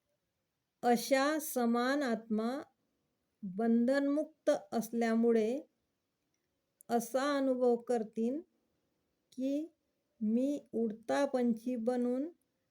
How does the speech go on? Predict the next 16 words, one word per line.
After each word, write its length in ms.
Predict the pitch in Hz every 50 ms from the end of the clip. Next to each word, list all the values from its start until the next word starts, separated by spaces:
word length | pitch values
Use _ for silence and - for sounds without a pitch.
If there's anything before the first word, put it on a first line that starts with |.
| _ _ _ _ _ _ _ - -
वर 400 | 214 214 233 240 254 269 269 269
वर 460 | 247 220 220 226 233 240 247 247 - - _ _ _ _ _ -
उडत 520 | - 220 226 233 240 247 247 240 _ _ _ _ _ _ _ - 175 170
जात 340 | 214 214 202 202 202 202 202
आहे." 260 | 185 170 160 165 165 - - _ _ _ _ _ _ _ _ _ _ _ _ _ _ _ _ _ _ _ _ _ _ _ _ _ _ _ _ _ _ _ _ _ _ _ _ _ _ _ _ _ _ -
उंच 400 | 254 285 302 302 302 294 - 330
स्थितीवर 960 | 330 311 320 - - - 269 262 226 - 277 277 269 262 277 285 285 294 - - - _ _ _ _ _
स्वतःला 840 | - - 233 233 220 226 - 254 254 254 262 262 269 269 269 262
स्थित 360 | 254 254 - - - 294 294 - - - -
ठेवून 320 | - 262 247 220 190 180 - - _ _ _ _ _ _ _ _ _ _ _ _ _ _ _ _ _ _ _ - -
असा 360 | 240 233 - 285 277 277 269
अनुभव 380 | 262 254 247 240 220 247 247 240
करतील 680 | 240 - 226 214 196 - - - 214 226 262 302 330 - _ _ _ _ _ _ _ _ _ _ _ _ _ _ _ _ _ _ _ _
की, 180 | - 247 247 240
बाकी 600 | 214 196 202 196 190 190 190 - - 247 254 254
सगळे 720 | 254 - - 220 208 190 190 208 214 226 240 262 285 302